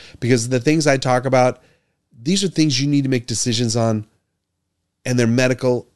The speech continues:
and they're important, and they're part of your health. And you don't want just to hear some rando person on TikTok telling you something crazy.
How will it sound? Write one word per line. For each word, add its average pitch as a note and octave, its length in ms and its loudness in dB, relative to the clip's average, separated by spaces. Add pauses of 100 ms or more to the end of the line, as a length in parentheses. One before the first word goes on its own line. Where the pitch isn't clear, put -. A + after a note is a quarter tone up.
and A2 120 -6
they're G#2 100 -2
important, C#3 560 -2 (100)
and G2+ 80 -10
they're G2 120 -6
part A#2 240 -6
of A2 40 -4
your G2+ 100 -4
health. B2 420 -2 (420)
And A#2 180 -2
you C3 60 0
don't D#3+ 160 2
want D3+ 160 0
just C3 200 -2
to C3 120 2
hear A#2+ 180 -2
some A#2 340 -2
rando A#2+ 500 0
person B2 360 -2
on G#2 180 -4
TikTok - 680 -6
telling A2 320 -2
you G#2 260 -2 (640)
something B2+ 300 -2
crazy. G#2 500 -4